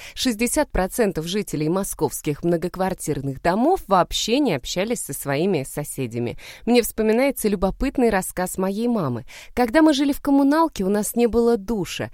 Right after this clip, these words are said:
Мы мылись в озерах за городом, но это было не так напряжно, как необходимость общаться с соседями, которые постоянно собирались и устраивали гулянки с морем алкоголя. То есть такая чудовищная трата времени и сил, как мытье в озере,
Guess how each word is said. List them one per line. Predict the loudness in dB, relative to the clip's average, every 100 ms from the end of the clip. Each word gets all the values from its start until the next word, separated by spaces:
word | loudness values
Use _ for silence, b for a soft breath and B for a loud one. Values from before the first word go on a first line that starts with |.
| -12 0
Мы | 4 6
мылись | 6 4 4
в | 4
озерах | 4 4 2 2
за | 0 -2 -2
городом, | -4 -4 -6 -6 b b
но | 0 2
это | 4 0
было | 0 0
не | 0 0
так | 0 -2 0
напряжно, | -2 0 0 0 0 -4
как | -2 -6 -2
необходимость | -2 -2 -2 -4 -2 -4 -2
общаться | -4 -4 -4 -4 -6 -10
с |
соседями, | -8 -8 -6 -6 -4 -4 -4
которые | -4 -2 0 0
постоянно | -2 -2 -4 0 0 0
собирались | -2 -6 -4 -4 -4 -4 -8 -12 B B
и |
устраивали | -4 -4 -2 -2 0 -4
гулянки | -2 -2 0 -2 -6
с | -8
морем | -4 -2 0 -2
алкоголя. | -2 -6 -4 -6 -8 -16 B B B
То | -4
есть | -4 -4 -4
такая | -4 -2 -4
чудовищная | -4 -8 -4 -4 -4 -4 -4 -4
трата | -4 -4 -2 -4
времени | -4 -2 0 0 -2
и |
сил, | -4 -4 -4
как | -4 -4
мытье | -2 -2 -2 0 0
в | -2
озере, | -2 -2 -2 -4